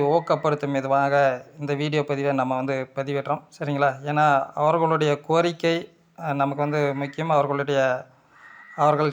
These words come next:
செய்கின்ற ஆர்ப்பாட்டங்கள், அஹ், கோரிக்கைகள் எல்லாம் ஆசிரியர்களுக்கானது,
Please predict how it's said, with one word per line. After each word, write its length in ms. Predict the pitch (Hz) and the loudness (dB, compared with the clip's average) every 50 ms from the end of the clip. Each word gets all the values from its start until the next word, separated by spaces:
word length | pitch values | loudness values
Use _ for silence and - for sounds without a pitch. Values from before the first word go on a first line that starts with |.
| 147 | -4
செய்கின்ற 500 | - - - 165 165 165 170 165 151 151 151 151 | -6 -4 -2 -2 0 0 0 0 2 4 4 6
ஆர்ப்பாட்டங்கள், 680 | 143 147 151 151 - 151 147 147 151 143 143 143 147 151 - - - - _ _ _ _ _ _ _ _ - | 6 6 4 4 2 0 0 0 0 -2 0 0 -2 -2 -4 -14 -20 -20 _ _ _ _ _ _ _ _ -4
அஹ், 160 | 165 147 147 147 | -2 -2 -2 -2
கோரிக்கைகள் 600 | - 160 160 160 160 156 156 151 147 143 143 139 | 0 0 2 2 0 0 0 0 0 0 0 0
எல்லாம் 340 | 139 139 143 151 165 175 185 - - _ _ _ _ _ _ - - - - - 143 | 0 0 2 2 2 2 0 -4 -14 _ _ _ _ _ _ -20 -20 -10 -2 2 4
ஆசிரியர்களுக்கானது, 1160 | 151 165 185 175 180 185 165 165 156 151 147 143 143 143 139 - - 143 139 139 143 135 156 | 4 4 4 4 0 -2 -2 0 0 0 2 2 0 0 -2 -2 0 0 2 2 0 0 0